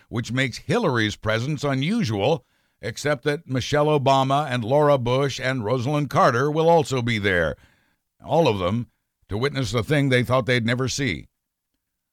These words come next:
And hey, whatever happened to that guy, Merrick Garland?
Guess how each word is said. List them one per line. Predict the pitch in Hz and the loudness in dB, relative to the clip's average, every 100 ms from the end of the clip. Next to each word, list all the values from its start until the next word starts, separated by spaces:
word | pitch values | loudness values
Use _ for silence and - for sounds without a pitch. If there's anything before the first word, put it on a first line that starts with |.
| _ _ _ _ _ | _ _ _ _ _
And | 135 151 | -6 -4
hey, | 147 240 220 | 0 0 0
whatever | 143 233 240 160 | 0 0 0 2
happened | 165 170 135 | 2 0 0
to | 131 | 0
that | 151 120 | 0 2
guy, | 135 143 139 | 4 6 4
Merrick | 104 117 147 147 107 104 | 2 0 2 0 -2 0
Garland? | 120 135 110 90 87 85 | 2 4 2 0 -2 -4